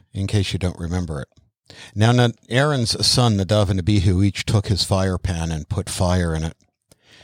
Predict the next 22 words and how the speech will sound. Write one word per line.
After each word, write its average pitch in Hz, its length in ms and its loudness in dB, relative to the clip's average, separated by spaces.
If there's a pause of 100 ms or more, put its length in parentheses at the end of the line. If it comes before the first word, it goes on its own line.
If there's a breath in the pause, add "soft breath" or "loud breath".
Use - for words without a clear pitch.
(140)
And 101 180 -4
they 131 120 2
laid 131 260 4
incense 120 420 4
upon 87 320 0
it, 95 140 -2 (720)
and 95 160 -4
they 92 100 0
offered 98 420 2
before 107 320 2
the 107 80 2
Lord 95 320 0
an 92 120 2
alien 87 400 0
fire, 147 480 2 (840)
which 98 180 0
he 110 80 4
had 92 160 4
not 92 320 2
enjoined 92 640 2
upon 98 380 -2
them. 67 200 -10